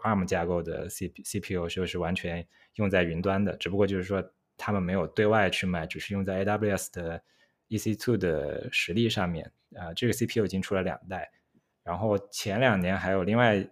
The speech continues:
一家公司叫 Ampere Computing，他们也是出这种专门用于云，云计算的arm的C P U。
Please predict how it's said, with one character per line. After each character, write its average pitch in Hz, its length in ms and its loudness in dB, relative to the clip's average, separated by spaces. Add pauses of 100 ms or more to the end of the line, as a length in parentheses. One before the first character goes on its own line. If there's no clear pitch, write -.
(160)
一 107 80 -4
家 98 160 2
公 95 180 -2
司 - 160 -6
叫 95 200 0
Ampere 98 440 0
Computing， 92 680 -4 (120)
他 - 200 -4
们 101 360 -2 (800)
也 85 240 -4
是 123 240 0
出 107 520 0
这 113 220 0
种 69 480 -4 (100)
专 110 240 2
门 92 200 2
用 101 200 2
于 87 260 0
云， 85 200 -2
云 92 180 0
计 110 140 2
算 113 320 4
的 - 540 -4 (160)
arm 101 440 4
的 82 160 -2
C - 200 -4
P - 180 -6
U。 87 260 -4